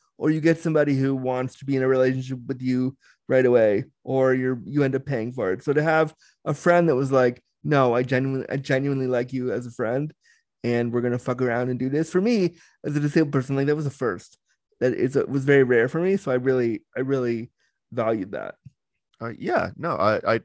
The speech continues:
Speaker 2: that's, and, and, and that's cool to hear, man. Um, you know, I, I, I actually kind of, and I, I was talking about this, um, with friends here is, you know, people were like,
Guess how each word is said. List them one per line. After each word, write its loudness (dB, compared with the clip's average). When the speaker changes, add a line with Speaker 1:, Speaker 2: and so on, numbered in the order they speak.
Speaker 2:
that's, -6
and, -6
and, -6
and -4
that's -4
cool -10
to -8
hear, -8
man. -12
Um, -2
you 2
know, 4
I, 4
I, 2
I 4
actually 0
kind -6
of, -2
and -10
I, -2
I 2
was -6
talking -8
about -8
this, -10
um, -4
with -4
friends -4
here -4
is, -6
you -4
know, -4
people -8
were -2
like, -6